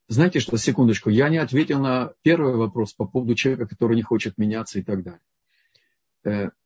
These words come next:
мне не совсем хватает, э, деталей, но я предположу, что если речь идёт о таком случае, есть ситуация, когда человек не хочет признавать своих недостатков,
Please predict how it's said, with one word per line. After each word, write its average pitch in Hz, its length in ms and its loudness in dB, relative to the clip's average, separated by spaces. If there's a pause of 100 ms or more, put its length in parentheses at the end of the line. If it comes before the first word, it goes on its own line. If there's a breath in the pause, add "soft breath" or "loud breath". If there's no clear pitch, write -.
(120)
мне 135 160 4
не 160 80 6
совсем - 500 0
хватает, 143 560 -2 (280)
э, 98 540 -4
деталей, 110 480 0
но 113 400 2
я 127 360 4
предположу, 139 680 2
что - 320 0
если 117 300 -2
речь 113 300 0
идёт 107 180 -2
о 104 60 -10
таком 101 260 0
случае, - 440 -2 (580 soft breath)
есть - 480 2 (320)
ситуация, 135 600 4
когда 127 220 2
человек - 360 2 (100)
не 117 160 2
хочет - 400 2
признавать 113 500 -2
своих - 380 0
недостатков, 104 680 -4